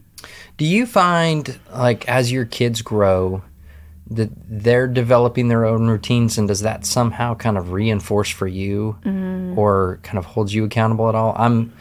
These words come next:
Speaker 1: I ask that because I'm wrestling with that. My oldest is really dialed into some routines, and my, my younger kids are not yet, but he is, and so it,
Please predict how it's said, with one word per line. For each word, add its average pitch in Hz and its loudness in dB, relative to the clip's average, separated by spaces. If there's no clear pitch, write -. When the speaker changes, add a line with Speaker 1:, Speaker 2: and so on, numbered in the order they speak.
Speaker 1:
I 107 2
ask 120 2
that 104 2
because 101 0
I'm 101 0
wrestling 98 0
with 95 -4
that. 95 -2
My 98 -4
oldest 98 -6
is 90 -4
really 104 0
dialed 95 0
into 95 -2
some 92 -4
routines, 92 -2
and 98 0
my, 95 -2
my 98 -2
younger 110 0
kids 95 -4
are 92 0
not 98 -2
yet, 98 -10
but 101 -6
he 117 -2
is, 98 0
and 98 -4
so 95 0
it, 98 -4